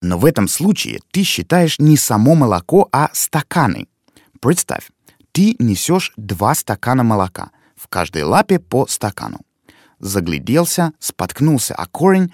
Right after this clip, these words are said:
молоко разлилось. Сможешь ты подсчитать молоко на земле? Молоко, вода, сахар, нефть — такие существительные так и называются — неисчисляемые. То есть их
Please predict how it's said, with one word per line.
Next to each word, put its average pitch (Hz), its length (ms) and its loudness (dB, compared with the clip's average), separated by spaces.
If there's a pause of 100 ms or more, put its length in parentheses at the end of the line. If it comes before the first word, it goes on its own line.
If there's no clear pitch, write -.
(280)
молоко 135 580 2
разлилось. 160 800 2 (640)
Сможешь 139 720 2
ты 208 180 2
подсчитать - 720 -2
молоко 110 440 2
на 104 100 2
земле? 87 340 -6 (840)
Молоко, 95 720 -2
вода, 85 560 -2
сахар, - 580 -4 (220)
нефть — - 440 -4 (340)
такие 131 420 -4
существительные 180 960 -2 (300)
так 190 260 -2
и - 20 6
называются — 110 720 0 (340)
неисчисляемые. 110 1500 -2 (460)
То 101 80 -2
есть 90 340 -4
их 185 300 0